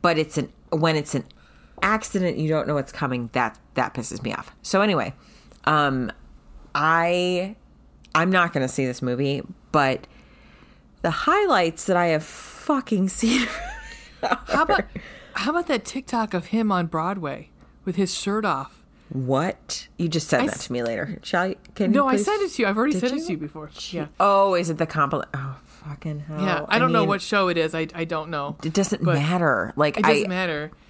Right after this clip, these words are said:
Speaker 1: Nothing's playing
Speaker 2: Ugh.
Speaker 1: right now anyway on Broadway. Like,
Speaker 2: I mean,
Speaker 1: but
Speaker 2: something's playing my pants, but I watch it.
Speaker 1: obviously. Hello.
Speaker 2: Right?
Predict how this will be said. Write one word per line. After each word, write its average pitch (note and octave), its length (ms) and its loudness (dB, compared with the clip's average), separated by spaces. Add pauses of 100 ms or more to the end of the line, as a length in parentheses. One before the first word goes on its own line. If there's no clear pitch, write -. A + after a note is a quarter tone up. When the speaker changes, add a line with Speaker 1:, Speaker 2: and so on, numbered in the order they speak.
(100)
Speaker 1:
Nothing's F3 420 2
playing F#3 280 0
Speaker 2:
Ugh. A3+ 100 6
Speaker 1:
right C3+ 100 0
now C#3 180 2
anyway C#3 280 -2
on A#2+ 100 -4
Broadway. A#2+ 460 -2
Like, C3+ 180 0
Speaker 2:
I A#3+ 60 2
mean, A#3+ 120 0
Speaker 1:
but C#3 180 2
Speaker 2:
something's C4 360 -2
playing G#3+ 300 -2
my D#3+ 100 -6
pants, - 800 -8 (180)
but G#3 80 -4
I C3 120 4
watch D#3 40 0
it. - 40 0 (140)
Speaker 1:
obviously. D3 580 0
Hello. D3+ 420 2
Speaker 2:
Right? E4+ 760 -2